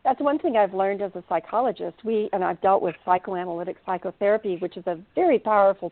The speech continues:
tool of therapy. But one of the things that kind of has a problem with is that it helps people probe into their complications and their problems. And while that gives them insight and depth and meaning and understanding, which often does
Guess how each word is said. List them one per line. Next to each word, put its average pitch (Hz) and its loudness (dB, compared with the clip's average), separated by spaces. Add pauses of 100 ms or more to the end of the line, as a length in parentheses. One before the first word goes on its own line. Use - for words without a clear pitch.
(100)
tool 202 -2
of 175 -6
therapy. 214 -4 (540)
But 247 2
one 247 -2
of 403 0
the 415 -4
things 226 -6
that 226 -6
kind 214 -8
of 233 -6
has 196 -8
a 196 -12
problem 226 0
with 180 -2
is 185 -6
that 180 4
it 190 4 (360)
helps 262 0
people 233 -8 (160)
probe 214 2
into 202 -4
their 180 -8
complications 180 -6
and 175 -12
their 165 -12
problems. 185 2 (560)
And 196 -4
while 220 4
that 233 2
gives 202 -2
them 196 -4
insight 220 0
and 185 -4
depth 202 0
and 185 -2
meaning 185 -2
and - -4
understanding, 240 -4
which - -12 (100)
often 277 0
does 247 2